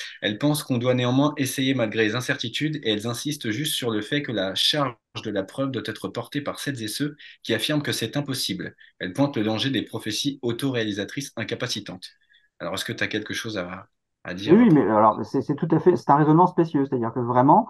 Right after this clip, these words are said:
Speaker 2: euh, la charge de la preuve revient à celui qui fait une affirmation. C'est, c'est vraiment se délester de sa propre responsabilité que d'accuser la critique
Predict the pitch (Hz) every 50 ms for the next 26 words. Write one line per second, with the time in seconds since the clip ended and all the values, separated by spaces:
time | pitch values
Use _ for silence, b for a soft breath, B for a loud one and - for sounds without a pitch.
0 | B B B B B B _ - - 123 120 120 120 117 113 113 113 - 147 147
1 | 135 135 123 120 - - 190 151 127 120 123 165 156 139 - 135 156 180 - 139
2 | - 135 127 120 127 131 127 - 160 160 190 170 - - 175 135 - - - 123
3 | 113 - - 147 127 127 147 170 202 208 202 185 139 120 131 180 185 180 165 165
4 | - _ 180 170 160 - 139 - - - - - 131 120 131 131 - - 131 -
5 | 135 127 127 120 123 123 127 - 175 214 226 - - _ _ _ - 156 139 135
6 | 131 - - 135 135 160 135 117 - - - 139 - - 226 220 - _ _